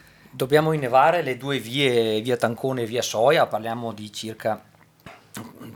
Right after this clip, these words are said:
quattrocento metri di, di strada da innevare, ma ormai, diciamo, la macchina, anche se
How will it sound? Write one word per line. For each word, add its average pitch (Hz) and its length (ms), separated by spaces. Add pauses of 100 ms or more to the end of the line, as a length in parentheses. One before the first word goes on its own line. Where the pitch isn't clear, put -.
(120)
quattrocento 110 760
metri 107 420
di, 95 680
di 104 100
strada 110 380
da 104 80
innevare, 104 520
ma 110 160
ormai, 117 420 (260)
diciamo, 131 360
la 123 80
macchina, 139 500
anche 143 360
se 135 380